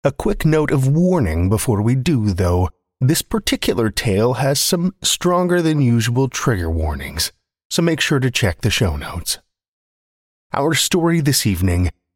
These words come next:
comes to us from R A Busby.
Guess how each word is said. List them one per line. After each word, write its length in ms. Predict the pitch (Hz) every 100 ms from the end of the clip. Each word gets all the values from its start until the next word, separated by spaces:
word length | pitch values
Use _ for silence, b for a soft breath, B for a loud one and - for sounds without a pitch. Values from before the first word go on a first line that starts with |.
| -
comes 280 | 190 190 -
to 200 | 196 120
us 280 | 95 -
from 260 | - 117 107 -
R 300 | 143 175 180
A 260 | - 113 135
Busby. 760 | 113 110 90 85 80 - -